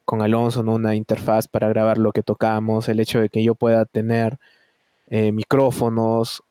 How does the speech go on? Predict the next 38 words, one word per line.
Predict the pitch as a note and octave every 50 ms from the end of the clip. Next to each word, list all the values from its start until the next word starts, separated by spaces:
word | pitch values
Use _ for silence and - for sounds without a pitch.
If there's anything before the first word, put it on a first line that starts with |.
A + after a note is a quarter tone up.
| _ _ _ _ _
y | - A#2 A#2
una | A#2+ A#2+ A#2+
interfaz | A#2+ G#2+ - G#2+ - A#2+ A2+ A2+ A2+ A#2+ A#2+ - - - _ _ _ _ _ _ _ _
que, | - A#2 G#2+ G#2+ G#2 G#2+ G#2+ - _ _ _ _ _ _ _ _
bueno, | - C#3 C3+ B2+ A#2
en | A#2
el | B2 C#3
mundo | E3 D#3+ D3
del | C3+ C3+ C#3
audio | C#3 C3+ C3 B2+ B2
todo | - - C3+ C3
es | B2 B2 -
caro, | - B2+ A#2+ A#2 A#2+ C3 - _ _ _ _ _ _ _ _ _ _ _ _ _ _ _
pero | B2 A#2+ A2+ A2+ A2+
para | - - A2+ A#2
estándares | - - - D3 C#3+ C#3 C3 A#2+ A#2+ A2+ A2+
de | A2+ A2
los | A2+ A2 -
noventa, | B2 A#2+ A#2+ B2+ B2 A#2+ A#2 A2+ - A#2+ A#2 A#2+ C3 - _ _ _ _ _ _ B2+ B2+ - - _ _ _
tener | B2 B2 B2+ C3+ C3+ C3 C3 -
un | - C3+ C3
estudio | B2 A#2 - - - C3+ C3 B2+ B2 A#2+ B2 C3 - - -
era | C3+ C3+ C3 B2
de | A#2 A2+
miles | A#2 C#3 D#3 D#3+ D#3 D3+ C#3 C3 C3
de | A#2+ A2
millones | A2 A2 A2+ A#2 B2+ D3+ D3 C#3+ C#3+ C#3+ C3
de | B2 A2+
dólares. | A#2+ D3 D3 B2 - - - - - - _
O | -
sea, | - B2 B2
no | C3+ D#3
eran | E3+ F3+ D#3+ B2
millones, | A2+ B2 C3 C#3+ C#3 B2 A2 A#2+
eran | B2 C3 C#3+ C#3 C3
miles | D#3 F3 F#3 D#3+ C3
de | A2
millones. | G#2+ A2+ B2 D3+ F3 D#3 C#3 B2 B2+ D3+ - -